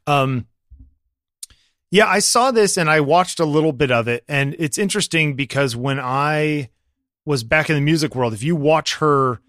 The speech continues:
making this record and somebody comes in to do work with her on, on the record or whatever it is, and she sits down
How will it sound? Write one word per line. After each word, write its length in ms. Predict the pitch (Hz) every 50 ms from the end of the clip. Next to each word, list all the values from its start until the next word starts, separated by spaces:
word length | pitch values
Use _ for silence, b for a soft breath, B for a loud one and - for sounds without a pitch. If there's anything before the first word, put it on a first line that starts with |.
| _ _ _ _ _ _ _
making 380 | - 135 147 160 147 - 151 143
this 160 | 127 113 -
record 360 | 160 185 190 - - 131 120
and 240 | 123 123 120 117 107 - _ _ _ _ _
somebody 360 | - - - 170 151 156 156
comes 280 | 143 - 143 151 147 127
in 120 | 147 147
to 100 | 123 123
do 180 | 127 123 127 123
work 300 | 120 120 135 131 - -
with 120 | 131 117
her 300 | - 120 117 110 107 107
on, 240 | 104 107 107 107 117
on 160 | 120 113 107
the 80 | 104 107
record 280 | 117 135 131 - 127 110
or 40 |
whatever 220 | 104 104 101 98 101
it 60 | 104
is, 100 | 110 117
and 80 | 131 131
she 140 | - - 143
sits 260 | - - 160 - -
down 440 | - 135 120 117 117 123 135 139